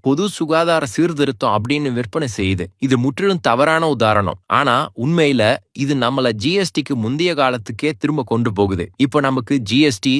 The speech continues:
சென்ட்ரல் எக்ஸைஸ், செஸ் அப்படின்னு மூணு விதமான வரிகள் இருக்கு. அதாவது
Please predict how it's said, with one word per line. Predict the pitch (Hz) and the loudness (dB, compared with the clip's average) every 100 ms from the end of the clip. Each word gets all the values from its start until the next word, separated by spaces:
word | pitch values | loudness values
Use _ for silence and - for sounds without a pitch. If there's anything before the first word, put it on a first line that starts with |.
| 151 | -2
சென்ட்ரல் | 120 139 165 156 | -2 0 2 0
எக்ஸைஸ், | 131 - 127 127 - - - | 0 -2 -2 -4 -10 -20 -8
செஸ் | - 139 135 - _ _ - | 0 0 0 -6 _ _ -2
அப்படின்னு | 131 131 160 117 | 0 0 0 0
மூணு | 107 170 202 | 0 0 0
விதமான | 165 135 117 113 | 0 2 0 0
வரிகள் | 95 131 147 110 | 0 2 2 2
இருக்கு. | 95 92 90 - | 0 -4 -10 -2
அதாவது | 104 127 147 147 | 2 4 4 2